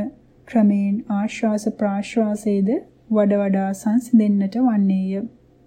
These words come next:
සමහර විට යෝගාවචරයා හට දැන් ආශ්වාස ප්‍රාශ්වාස නැතය කියා සිතෙන්නට පුළුවන. එබඳු තත්වයක් පැමිණි කල්හි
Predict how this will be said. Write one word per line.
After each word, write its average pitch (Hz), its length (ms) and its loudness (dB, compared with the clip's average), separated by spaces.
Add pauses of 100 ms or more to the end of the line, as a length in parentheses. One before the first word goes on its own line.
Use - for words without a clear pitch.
(1160)
සමහර 294 540 4
විට 220 260 2 (200)
යෝගාවචරයා 208 1040 0
හට 202 380 -4 (400)
දැන් 208 340 4 (140)
ආශ්වාස 208 600 -2
ප්‍රාශ්වාස 202 720 -4 (280)
නැතය 214 480 2
කියා 208 360 -2
සිතෙන්නට 208 640 0
පුළුවන. 196 480 0 (1800)
එබඳු 226 340 2
තත්වයක් 220 600 2
පැමිණි 202 360 2
කල්හි 208 460 -2